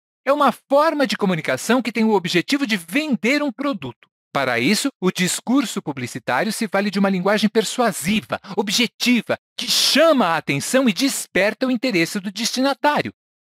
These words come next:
A mensagem desse tipo de comunicação deve ser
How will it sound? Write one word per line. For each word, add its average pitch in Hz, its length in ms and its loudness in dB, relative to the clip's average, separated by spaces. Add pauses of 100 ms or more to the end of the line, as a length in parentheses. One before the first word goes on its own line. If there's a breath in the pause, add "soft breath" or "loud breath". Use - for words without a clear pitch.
(240)
A 381 100 4
mensagem 202 720 0
desse 131 240 -4
tipo - 220 -4
de 139 120 -10
comunicação 123 560 0
deve 175 180 0
ser 247 240 -2